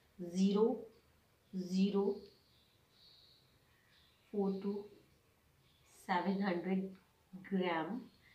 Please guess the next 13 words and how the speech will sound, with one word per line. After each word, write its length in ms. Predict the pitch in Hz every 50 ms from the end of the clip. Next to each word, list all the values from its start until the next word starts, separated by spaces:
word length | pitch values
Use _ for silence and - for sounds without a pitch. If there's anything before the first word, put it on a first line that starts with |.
| - - - _ _ _ -
and 500 | - 185 196 226 - - - - _ -
eight 320 | 190 196 226 262 - - - - - _ _ _ _ _ _ _ -
किलो। 280 | - 190 - - - - - - _ - - - _ _ _ _ _ _ _ _ _ _ _ _ _ _ -
ओके, 240 | 220 220 220 285 247 - - - - - - - - -
तो 60 | 294
हमारे 400 | 277 262 240 220 220 220 226 269 294 - -
friend 340 | - 233 214 220 247 262 262
ने 400 | 262 269 277 311 339 - - - - - _ _ _ - _ _ - -
सिक्स 280 | - 294 285 - - -
के 120 | - 277 262
जी 120 | 233 294 302
four 280 | - - 254 254 269
fifty 320 | 269 277 254 - - 285